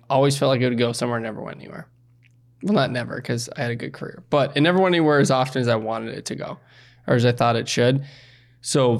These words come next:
first thing you need to do, practice. You pick up a l-, phone. My reps, I used to call randomly when they're driving down the road and go, "Sell me." And they'd be like, "On what?" I was like, "I don't know. I'm the customer. Sell me." And I'd just make 'em start pitching. Or I'd sit, make 'em sit in a room full of people.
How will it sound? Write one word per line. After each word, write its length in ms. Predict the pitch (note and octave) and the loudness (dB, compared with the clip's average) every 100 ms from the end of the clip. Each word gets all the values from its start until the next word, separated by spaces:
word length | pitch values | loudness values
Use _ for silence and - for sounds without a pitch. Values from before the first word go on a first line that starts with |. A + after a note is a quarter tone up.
| - | 0
first 240 | D#3 E3 - | 2 2 4
thing 160 | F3+ | 4
you 80 | E3 | 6
need 160 | C#3+ C3+ | 4 4
to 100 | A#2+ | 4
do, 340 | A#2+ A#2 A#2+ - _ | 2 2 0 -6 _
practice. 580 | - A2+ A2+ - - - - | -4 -4 -4 -10 -14 -10 -2
You 120 | B2+ | 0
pick 200 | C#3+ D3 | 2 2
up 100 | D#3 | 2
a 60 | |
l-, 300 | D3 C#3+ - - _ - | 0 -2 -4 -10 _ -18
phone. 440 | - C#3+ C3+ C#3 | -4 2 4 4
My 160 | A#2+ C#3 | 4 4
reps, 340 | E3 E3+ F3 B2+ | 4 2 2 2
I 40 | |
used 200 | C#3 C3+ | 2 2
to 60 | - | 0
call 240 | C3+ C3+ | 2 2
randomly 360 | B2+ C3 C3 A#2+ | 4 2 2 2
when 60 | A#2 | 0
they're 80 | |
driving 220 | A#2 A#2+ A#2+ | 2 2 2
down 100 | A#2 | 2
the 40 | A2+ | 0
road 160 | B2 | 0
and 80 | B2+ | 2
go, 260 | B2 A2+ - _ - | 2 0 -4 _ -12
"Sell 280 | - D#3 F3+ | -2 2 2
me." 200 | E3 E3 - _ _ _ _ _ _ _ _ _ _ - | 2 0 -6 _ _ _ _ _ _ _ _ _ _ -4
And 100 | C3 | 2
they'd 160 | B2+ A#2+ | 4 4
be 60 | |
like, 120 | B2 B2 | 4 4
"On 80 | |
what?" 240 | B2 F3 B2 | 4 4 2
I 80 | A#2+ | 0
was 100 | A2 | -2
like, 140 | G#2 | -2
"I 80 | A2+ | 0
don't 100 | D#3+ | 2
know. 140 | D#3 | 4
I'm 100 | B2+ | 4
the 80 | C3 | 2
customer. 400 | B2+ F3 - A#2+ | 2 0 0 -4
Sell 220 | - D#3 | 0 0
me." 240 | F3+ - - _ _ _ _ _ - | 0 -2 -8 _ _ _ _ _ -2
And 80 | C3+ | 0
I'd 100 | A2+ | 0
just 160 | G#2+ | 0
make 180 | B2 A#2 | 0 2
'em 60 | A#2+ | 0
start 240 | C#3 C#3 | 0 0
pitching. 420 | C3 A#2 G#2 G2+ | 0 -2 -4 -4
Or 160 | A#2+ B2 | 0 2
I'd 180 | B2 A2+ | 2 0
sit, 300 | - D3+ D3 | 0 0 0
make 420 | C#3 C3+ B2+ C3 | -4 0 2 2
'em 80 | C3+ | 2
sit 200 | D3+ C#3+ | 0 2
in 40 | |
a 60 | D3 | 2
room 180 | D3+ | 4
full 220 | C#3+ D3 D3+ | 2 2 2
of 60 | |
people. 580 | C#3 F#3+ F3+ A#2+ A#2+ - | 2 2 2 2 0 -4